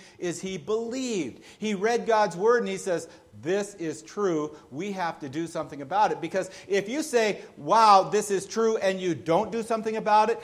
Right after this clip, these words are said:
then I don't care what you call it. It's not belief. It's not faith. It's some kind of a mental c-, uh, concession to the, to, to what you find, but it is not faith because faith requires action. And, uh, Josiah,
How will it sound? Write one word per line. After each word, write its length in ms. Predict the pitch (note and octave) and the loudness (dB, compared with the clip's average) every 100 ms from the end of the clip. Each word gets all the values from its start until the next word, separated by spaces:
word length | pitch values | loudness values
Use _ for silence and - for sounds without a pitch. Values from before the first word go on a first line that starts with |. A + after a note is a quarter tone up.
| - E3 | -14 -6
then 100 | F#3 | 2
I 140 | A3+ | 4
don't 200 | C4 A#3 | 4 0
care 200 | - A3 | -2 0
what 240 | G#3 G3 G3 | 0 -2 -6
you 80 | |
call 380 | F3+ G#3+ A#3+ G#3 | -10 -2 2 2
it. 100 | G#3 - | -2 -6
It's 200 | G3 F#3 | -8 -2
not 340 | A3 A3 D#3 | -2 -2 -2
belief. 600 | G3+ G3+ A#3+ G3+ - - _ _ - | -4 -2 -2 -2 -6 -20 _ _ -4
It's 220 | G3+ G3 | -2 -2
not 380 | G#3 G#3+ G#3 - | 0 2 2 -2
faith. 500 | A#3 A3+ D#3+ - - | 2 2 2 -6 -12
It's 200 | F3+ F#3 | -8 -4
some 180 | G#3+ A3 | -4 -2
kind 240 | A3 G#3+ | 0 0
of 60 | G3 | 0
a 80 | D#3+ | -2
mental 520 | D#3+ F3+ G#3 G#3 G3+ | -2 -4 -2 -4 -4
c-, 120 | G3+ - | -8 -2
uh, 180 | E3+ E3 | 0 0
concession 640 | - E3 - G3+ G3+ F3+ E3 | -6 -8 -4 -2 -2 -8 -6
to 140 | F3+ | -6
the, 120 | D3+ C#3 C#3+ | -4 -8 -10
to, 160 | E3+ E3 | -10 -8
to 140 | E3+ | -4
what 180 | E3 D#3 | -4 -6
you 60 | |
find, 400 | - G#3+ G#3+ F#3 - - C3+ | -6 -2 0 0 -6 -18 -2
but 160 | F3 | -2
it 100 | E3+ | 0
is 160 | E3+ D#3 | -4 -6
not 320 | F3 G#3+ F#3 | -2 -2 -4
faith 300 | F3+ F3 E3+ | -4 -6 -6
because 260 | E3 E3 D#3 | -8 -8 -8
faith 400 | - F#3 F#3 F3 | -8 -4 -4 -6
requires 580 | F3 - E3+ E3 E3 D#3+ | -12 -4 -2 0 -2 -4
action. 500 | D#3+ D#3+ E3 - A#2+ - - _ _ _ - - | 0 0 0 -6 -6 -8 -20 _ _ _ -18 -6
And, 260 | D#3+ D3 - _ - | -6 -6 -16 _ -12
uh, 100 | D3+ | -8
Josiah, 600 | D3+ D3+ D3 G3 F#3 | -4 -4 0 2 2